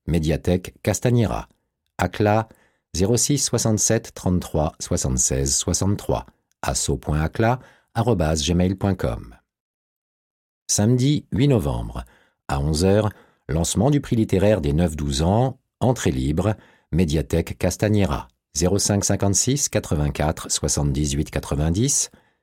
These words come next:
médiathèque point talence point F R. Mardi onze novembre, de neuf heures à dix-sept heures, atelier oxygène pour les lycéens quinze dix-sept ans. Sur inscription,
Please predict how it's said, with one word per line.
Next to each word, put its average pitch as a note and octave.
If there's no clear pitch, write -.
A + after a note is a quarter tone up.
médiathèque F2+
point G#2
talence C#2+
point F#2+
F -
R. A1
Mardi F#2+
onze G#2+
novembre, A2
de F#2
neuf F2
heures F#2
à D2+
dix-sept C#2
heures, F#2
atelier G#2+
oxygène A#2+
pour G#2+
les F2+
lycéens F2
quinze G2+
dix-sept G2
ans. -
Sur C#3
inscription, -